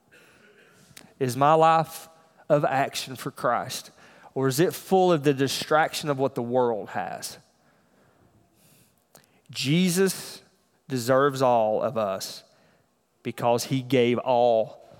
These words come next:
for us. Link-,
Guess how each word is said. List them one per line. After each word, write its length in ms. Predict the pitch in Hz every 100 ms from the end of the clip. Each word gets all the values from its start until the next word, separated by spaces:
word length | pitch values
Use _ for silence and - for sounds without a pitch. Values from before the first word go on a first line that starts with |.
| _
for 500 | - - 147 113 -
us. 400 | 65 - - - - _ _ _ _ _ _ _ _ _ _ _ _ _ _ _ _ _ _ _ _ _ _ _ _ _ _ _ _ _ -
Link-, 240 | 131 139